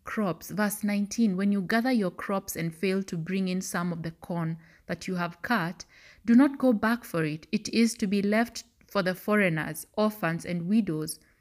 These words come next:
so that the Lord your God will bless you in everything you do. When you have picked your olives once, do not go back and get those that are left, those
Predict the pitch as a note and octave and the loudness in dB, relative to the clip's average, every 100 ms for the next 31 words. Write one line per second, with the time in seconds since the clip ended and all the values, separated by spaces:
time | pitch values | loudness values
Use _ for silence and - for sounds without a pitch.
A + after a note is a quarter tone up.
0 | _ _ _ - A#3+ A3 F#3 G3 G3 A#3+ | _ _ _ -4 2 2 2 2 2 2
1 | G#3+ F#3+ F3 G3 F#3 F3 E3+ E3 F#3 G3 | 2 -2 0 0 0 0 0 2 2 0
2 | - F3+ E3 E3 E3 E3 E3+ D#3+ D3 D#3 | -4 -4 -2 -2 -4 -6 -6 -4 -6 -6
3 | E3 D3+ - _ G3 G#3 G#3 G3+ - B3+ | -8 -8 -12 _ 2 4 4 0 -2 -2
4 | C4+ C#4 A3+ - G#3 A3 A3+ G3 F3+ F#3 | -2 -2 -4 -2 0 2 2 0 0 2
5 | A#3+ C4+ - - - G3+ G#3+ - F#3+ E3+ | 2 0 -6 -10 -2 2 2 0 -2 0
6 | F3 E3+ E3+ D#3+ E3+ E3 E3 E3 D#3 D#3 | -2 -2 -4 -4 -4 -4 -2 -2 -2 -6
7 | - D3 D3 - D#3 D#3+ - _ _ _ | -6 -8 -6 -6 -6 -6 -16 _ _ _
8 | _ G#3+ F3 F#3 G3 G3 | _ -8 -2 0 0 -2